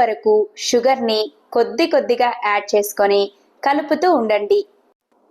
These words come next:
షుగర్ని కూడా గ్రామ్స్ వైజ్గా చెప్పాలంటే ఒక లీటర్ పాలకు ఫిఫ్టీ గ్రామ్స్ షుగర్ సరిపోతుంది. షుగర్ చక్కగా కరిగిన తర్వాత ముందుగా మిగిల్చి పెట్టిన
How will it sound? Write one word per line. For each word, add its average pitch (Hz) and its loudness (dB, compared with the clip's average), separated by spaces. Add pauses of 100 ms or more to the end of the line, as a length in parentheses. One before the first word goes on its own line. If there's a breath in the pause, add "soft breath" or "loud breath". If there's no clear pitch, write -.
(460)
షుగర్ని 285 0
కూడా 226 2 (300)
గ్రామ్స్ 220 0
వైజ్గా 220 2
చెప్పాలంటే 196 0 (560 soft breath)
ఒక 220 0 (120)
లీటర్ 240 0 (100)
పాలకు 202 2 (600)
ఫిఫ్టీ 254 0
గ్రామ్స్ 240 -2 (220)
షుగర్ 233 0
సరిపోతుంది. 208 2 (1200 soft breath)
షుగర్ 294 0
చక్కగా 233 0 (100)
కరిగిన 214 2
తర్వాత 196 0 (560)
ముందుగా 226 2 (120)
మిగిల్చి 220 0
పెట్టిన 208 0